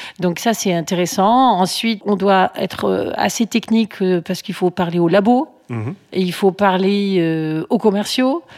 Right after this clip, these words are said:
Speaker 1: Et il faut aussi convaincre sa hiérarchie, euh, quand on arrive avec un nouveau projet. Et là, c'est peut-être ce que j'ai, euh,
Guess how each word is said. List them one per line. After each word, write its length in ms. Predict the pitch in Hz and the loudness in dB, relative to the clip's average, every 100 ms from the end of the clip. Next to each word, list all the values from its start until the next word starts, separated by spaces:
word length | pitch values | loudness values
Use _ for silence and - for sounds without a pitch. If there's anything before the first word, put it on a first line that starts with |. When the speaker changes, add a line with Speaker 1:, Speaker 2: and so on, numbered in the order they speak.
| - - | -16 -6
Speaker 1:
Et 60 | |
il 80 | 214 | -6
faut 160 | - 208 | -4 -4
aussi 260 | 208 269 | -2 -4
convaincre 320 | - 240 233 233 | 0 2 2 2
sa 120 | 202 | 0
hiérarchie, 720 | 196 180 - - 247 262 254 | 2 0 0 0 0 2 2
euh, 120 | 196 175 | 2 2
quand 220 | 190 175 | -2 -4
on 60 | 180 | -2
arrive 240 | 180 202 | 0 0
avec 220 | 196 165 | 0 0
un 60 | 175 | -2
nouveau 200 | 185 196 | 0 0
projet. 540 | 185 185 180 190 240 - - - - | -2 -2 -2 -2 -4 -8 -20 -20 -12
Et 80 | - | -6
là, 260 | 180 240 262 | 2 2 2
c'est 340 | - - 165 | -2 -10 -8
peut-être 360 | - 180 208 - | -8 -4 -4 -6
ce 60 | |
que 140 | - 190 | -8 -6
j'ai, 460 | 180 175 196 190 180 | -4 -2 -2 -2 -2
euh, 220 | 165 | -2